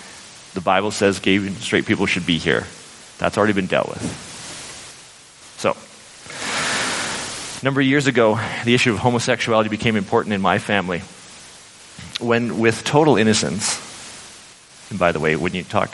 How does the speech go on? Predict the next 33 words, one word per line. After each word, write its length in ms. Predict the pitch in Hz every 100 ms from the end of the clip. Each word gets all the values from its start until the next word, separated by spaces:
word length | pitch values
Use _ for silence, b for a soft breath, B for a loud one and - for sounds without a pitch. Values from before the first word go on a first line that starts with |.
| -
when 120 | 98
I 60 | 90
say 280 | - 104
in 120 | 80 101
total 240 | 104 101
innocence, 440 | 107 110 123 123
that's 240 | - 90 -
kind 140 | 104
of 60 | 78
a 60 |
joke, 280 | - - -
'cause 320 | - - - -
I 140 | 85
always 180 | 87 85
do 140 | - -
stupid 300 | - 76 78
things 200 | 90 80
when 80 |
I 40 | 76
say 180 | 90 71
in 160 | 120
total 340 | 117 139 151 123
innocence. 640 | 110 104 65 58 - - B B B B B B B B B B B B B B -
I 80 | 101
call 240 | - 120
up 100 | 156
my 120 | 143 107
aunt, 400 | 90 80 - - - - - - 101
my 120 | 104
mom's 260 | 113 117
identical 360 | 117 113 117 120
twin 220 | 110 113
sister, 400 | 107 85 98 95